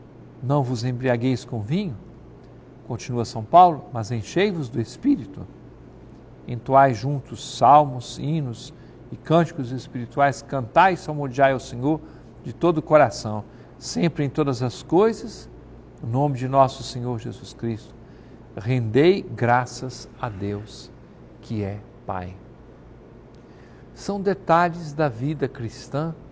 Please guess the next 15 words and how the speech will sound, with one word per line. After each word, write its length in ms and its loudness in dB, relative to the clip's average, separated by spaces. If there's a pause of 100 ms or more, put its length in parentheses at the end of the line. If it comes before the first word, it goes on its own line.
(1160)
a 160 0
ser 320 -4
levada 480 2
adiante 640 -6 (1400)
por 240 -12
cada 500 2 (140)
um 200 -6
de 140 -10
nós, 460 -4
sem 480 -8 (180)
exceção. 640 -10 (2250)
Aí 180 0
nascem 380 0
algumas 400 0
observações. 1160 -4